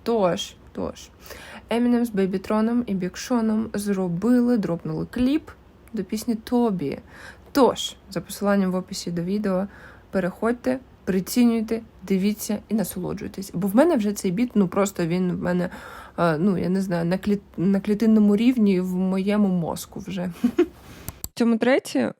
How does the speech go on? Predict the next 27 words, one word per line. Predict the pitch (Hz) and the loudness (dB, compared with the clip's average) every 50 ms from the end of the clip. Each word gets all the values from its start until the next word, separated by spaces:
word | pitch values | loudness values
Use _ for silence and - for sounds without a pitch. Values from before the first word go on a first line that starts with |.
| _ _ - | _ _ -2
немає | 233 262 277 226 190 170 156 156 | 0 2 2 4 4 2 0 0
там | - 165 165 | -2 -4 -6
супербагато | - - 190 - - 170 160 175 165 165 170 - - | -4 -6 -6 -4 -4 -4 -4 -2 0 0 -2 -2 -4
пасхалок, | - - 160 - - - 277 330 359 359 330 262 233 208 190 - | -12 -10 -12 -10 -4 -2 0 2 4 4 4 2 2 0 -2 -6
все, | - - - - 220 240 240 233 190 | -12 -10 -6 -4 -2 -2 -2 -4 -4
дуже | 190 180 - - 208 269 262 240 | -6 -6 -8 -4 -2 0 0 0
багато | 208 185 180 170 - 180 | 0 0 0 -2 -4 -6
чого | - - 180 | -6 -4 -2
на | 175 185 | -2 -2
поверхні. | - 240 254 285 311 302 - - 226 | -2 0 0 2 2 0 -2 -4 -2
Тобто | 208 - - - 196 | -2 -2 -4 -2 0
назва | 220 302 359 320 254 226 | 0 0 0 0 -2 -2
треку — | - - 220 220 - 196 190 | 0 0 0 0 0 -4 -6
це | - - 196 | -6 -6 -4
що? | - - - - - - - - - - - - _ | -4 -2 -2 -2 -4 -4 -12 -16 -16 -18 -18 -20 _
Це, | - - - 285 330 370 349 302 226 - - - | -10 -2 0 2 2 4 4 2 2 0 0 0
е, | 208 202 202 196 196 196 196 196 190 190 185 185 185 - - | 0 2 2 2 2 2 2 2 2 2 2 0 0 -2 -2
від | 196 226 240 - | -2 -2 -2 0
Тобі | - 262 247 226 | 0 0 0 2
Магуайра, | 208 196 180 - 165 170 175 180 185 196 208 214 214 214 208 202 | 0 0 0 0 2 2 4 4 4 4 4 4 4 2 2 2
е, | 196 - - _ - - 180 175 175 170 170 - - | 0 -2 -4 _ -2 0 2 2 2 2 2 0 -2
актор, | - - - - - 165 175 185 - _ _ - | -4 -8 -6 -2 0 0 0 0 -2 _ _ -6
ім'я | - - 190 185 185 190 180 | -2 0 2 4 4 2 2
актора, | 175 - - 214 247 302 311 | 0 -2 -2 0 0 0 -2
котрий | - - 196 - 180 180 | -2 -4 -4 -2 0 0
грав | 190 202 220 240 262 - - - | 2 2 2 0 -2 -6 -12 -12
Спайдермена. | - - - 285 240 208 190 175 170 170 170 175 175 | -10 -4 -4 -2 0 0 0 0 0 0 0 0 0